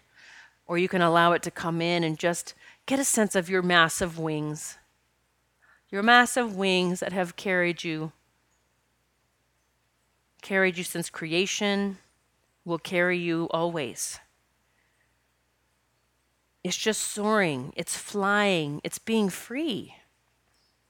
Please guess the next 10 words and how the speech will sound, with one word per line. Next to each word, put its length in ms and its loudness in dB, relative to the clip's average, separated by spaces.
It's 140 -2
allowing 400 8
you 100 4
to 500 -4
soar 320 2
above, 640 8
rise 260 6
above 520 4
the 80 -6
chaos. 760 -8